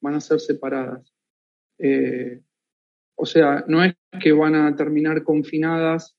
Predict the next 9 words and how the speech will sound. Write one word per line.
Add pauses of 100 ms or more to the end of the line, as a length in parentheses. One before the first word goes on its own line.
(240)
eh,
a
un
sitio
de
tormento
eterno,
como
dicen